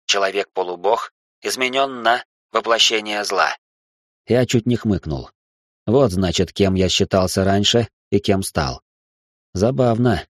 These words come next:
Всё это время я организовывал во всех мирах филиалы Дела Света,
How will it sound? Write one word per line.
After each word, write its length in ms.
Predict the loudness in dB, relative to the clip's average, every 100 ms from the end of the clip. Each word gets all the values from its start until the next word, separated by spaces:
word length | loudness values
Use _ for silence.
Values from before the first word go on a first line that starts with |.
| _ _
Всё 160 | -4 0
это 240 | 2 2
время 320 | 4 4 4 4
я 220 | 4 4
организовывал 840 | 4 2 2 2 4 4 4 2
во 140 | 2 0
всех 260 | 0 -2
мирах 340 | 0 2 2 2
филиалы 500 | 2 2 2 2 2
Дела 240 | 2 0
Света, 460 | 0 0 0 0